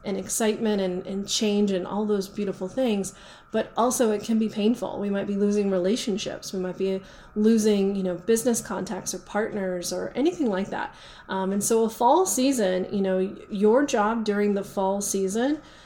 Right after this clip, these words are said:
um, is to really reflect upon everything that is being shed and, and also asking yourself, where can you declutter? Where can you shed additional things that are weighing you down?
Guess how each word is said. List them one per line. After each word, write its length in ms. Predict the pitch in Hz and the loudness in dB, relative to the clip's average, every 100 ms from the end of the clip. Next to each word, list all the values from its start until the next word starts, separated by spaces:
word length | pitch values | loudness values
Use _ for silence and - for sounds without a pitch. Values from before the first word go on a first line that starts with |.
| - | -14
um, 300 | - 180 175 - | -6 -6 -6 4
is 320 | 226 220 - | 6 6 2
to 500 | - 233 214 208 202 | 0 2 2 2 0
really 800 | 208 185 214 226 262 269 269 269 - - - | -2 2 6 8 6 2 0 -2 -8 -20 -6
reflect 580 | 202 202 - 190 226 - | -2 -2 -2 -2 0 -2
upon 400 | - 208 214 196 | -4 -2 -2 -2
everything 580 | - 185 190 208 220 202 | -2 -2 -2 -2 0 0
that 300 | 196 180 180 | 0 -2 -4
is 420 | - 190 233 254 - | -2 0 0 -2 -4
being 240 | 226 226 240 | 0 2 0
shed 540 | - 190 190 269 311 | -2 -2 -2 -2 -4
and, 340 | - 190 190 185 - | -2 -2 0 -4 -4
and 120 | 220 | -4
also 300 | 214 330 - | -2 -2 0
asking 420 | 233 269 - 262 | 0 0 0 0
yourself, 480 | 226 220 - 190 190 - - - | 2 0 -2 -4 -6 -10 -20 -10
where 320 | - 202 247 330 | -2 2 4 2
can 280 | - 262 | 2 2
you 120 | 294 233 | 4 2
declutter? 560 | 190 185 180 - 180 | -2 -6 -6 -6 -4
Where 200 | 185 226 | -2 -4
can 360 | 269 - 220 233 | -4 -4 0 2
you 120 | 220 | 2
shed 400 | 202 - 208 196 | 2 0 -2 -2
additional 580 | - 165 190 196 247 233 | -6 -4 -2 -2 -2 -2
things 300 | 220 202 190 | -2 -4 -2
that 80 | 190 | -2
are 100 | 190 | -2
weighing 460 | 180 180 180 175 | -2 -4 -4 -4
you 100 | 180 | -6
down? 440 | 175 180 160 82 | -4 -4 -6 -8